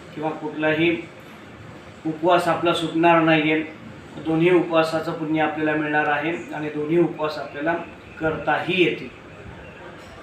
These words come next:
हे यावर्षीच आलं असं नाही, असं अनेक वेळेला येतं. त्यामुळे कोणालाही चिंता करण्याची आवश्यकता नाहीये,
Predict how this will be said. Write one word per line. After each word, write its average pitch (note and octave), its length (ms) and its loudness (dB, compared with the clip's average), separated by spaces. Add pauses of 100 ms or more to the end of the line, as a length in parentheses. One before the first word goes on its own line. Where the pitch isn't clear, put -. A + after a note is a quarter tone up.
(760)
हे D#3+ 100 0
यावर्षीच E3+ 480 4
आलं E3+ 180 8
असं E3 220 4
नाही, F#3 180 2
असं D#3+ 280 -4
अनेक E3+ 320 0
वेळेला E3 280 4
येतं. E3+ 260 -2 (1120)
त्यामुळे D#3 200 -2
कोणालाही D#3+ 540 2 (420)
चिंता D#3 320 0
करण्याची D3+ 400 -2
आवश्यकता C#3+ 440 -4
नाहीये, D3+ 300 -2